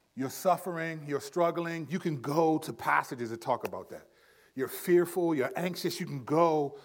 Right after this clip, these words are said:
to passages. You, the Bible's speaking to our experience.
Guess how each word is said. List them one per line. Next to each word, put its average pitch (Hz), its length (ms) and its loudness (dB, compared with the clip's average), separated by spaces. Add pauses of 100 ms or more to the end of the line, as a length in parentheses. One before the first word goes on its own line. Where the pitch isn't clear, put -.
(140)
to 143 100 -2
passages. 147 560 0
You, 123 60 -12
the 113 140 -8
Bible's 151 440 -2
speaking 170 580 -6
to 156 440 -2 (380)
our 147 260 2
experience. 131 880 -2